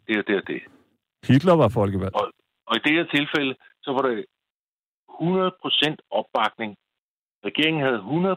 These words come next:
Speaker 1: procent opbakning fra vores øverste myndigheder på området, fagmyndigheder, sundhedsmyndigheder.
Speaker 2: Nu skal vi lige huske,
Speaker 1: Hundrede procent
Speaker 2: regeringen
Speaker 1: opbakning.
Speaker 2: er den højeste myndighed på området, ikke?
Speaker 1: Ja, men sundhedsmyndigheden på det, og de retter sig efter myndighederne, sundhedsmyndighederne.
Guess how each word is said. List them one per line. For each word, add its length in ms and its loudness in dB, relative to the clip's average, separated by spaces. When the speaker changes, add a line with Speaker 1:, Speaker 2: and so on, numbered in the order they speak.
Speaker 1:
procent 300 -6
opbakning 600 -4
fra 80 0
vores 240 -4
øverste 320 -2
myndigheder 540 -2
på 40 0
området, 260 -4
fagmyndigheder, 560 -2
sundhedsmyndigheder. 720 -4
Speaker 2:
Nu 100 4
skal 140 4
vi 40 6
lige 200 8
huske, 200 0
Speaker 1:
Hundrede 220 2
procent 120 4
Speaker 2:
regeringen 260 2
Speaker 1:
opbakning. 540 -6
Speaker 2:
er 80 6
den 80 2
højeste 420 -2
myndighed 440 -4
på 100 -10
området, 380 -8
ikke? 120 -2
Speaker 1:
Ja, 180 0
men 100 -4
sundhedsmyndigheden 920 0
på 120 -4
det, 160 -4
og 200 -4
de 80 0
retter 400 0
sig 260 -4
efter 180 -4
myndighederne, 720 -4
sundhedsmyndighederne. 880 -4